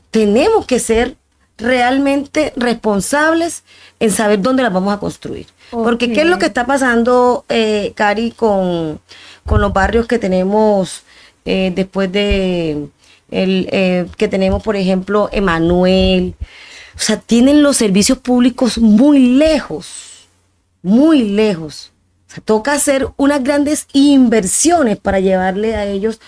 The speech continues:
Speaker 1: los servicios públicos,
Speaker 2: Ujú.
Speaker 1: ¿sí?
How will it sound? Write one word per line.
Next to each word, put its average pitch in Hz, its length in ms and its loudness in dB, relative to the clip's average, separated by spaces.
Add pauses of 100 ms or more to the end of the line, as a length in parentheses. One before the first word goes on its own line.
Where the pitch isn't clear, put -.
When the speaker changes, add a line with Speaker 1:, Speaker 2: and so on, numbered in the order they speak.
(240)
Speaker 1:
los 208 240 -2
servicios 180 580 -2 (120)
públicos, 196 520 -2 (200)
Speaker 2:
Ujú. 214 460 -8 (200)
Speaker 1:
¿sí? 269 320 0